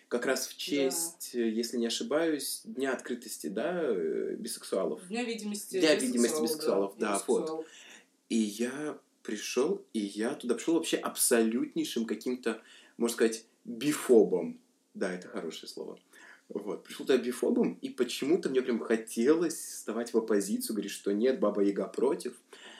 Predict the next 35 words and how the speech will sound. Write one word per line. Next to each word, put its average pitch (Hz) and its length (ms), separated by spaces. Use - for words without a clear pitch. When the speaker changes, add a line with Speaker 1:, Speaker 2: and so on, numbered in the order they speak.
Speaker 1:
И 151 80
постепенно 185 800
за 131 180
время 151 400
моего 127 320
вот 123 100
этого 117 220
экспириенса 117 640
Баба 113 260
Яга 110 260
против - 500
и 110 40
нахождения 120 560
в 113 60
Н 107 100
К 104 140
Ц 202 400
я 113 120
понял, 123 280
что - 160
мне 117 140
здесь 107 280
офигеть 120 480
как - 160
классно, 113 460
комфортно 104 500
и 98 40
уютно, 113 460
мне 104 160
нравится, 113 640
э, 113 120
люди 127 240
вокруг 117 240
меня 120 160
интересные, 123 880